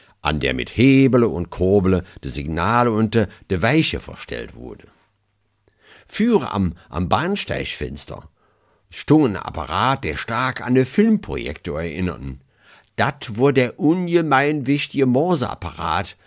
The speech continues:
mit dem wurden de Zugbewegungen kontrolliert.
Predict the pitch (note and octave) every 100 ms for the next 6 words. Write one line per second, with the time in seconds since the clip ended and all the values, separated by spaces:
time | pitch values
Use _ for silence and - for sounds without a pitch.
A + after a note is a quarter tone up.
0 | _ - - - G#2+ A2 C3+ E3+ G#3+ E3+
1 | F3 E3+ D#3+ D#3 - - A3 - C#2 F#2
2 | D2 D2+ C#2 C2 C2 B1 A1+ B1+ C2 B1+
3 | -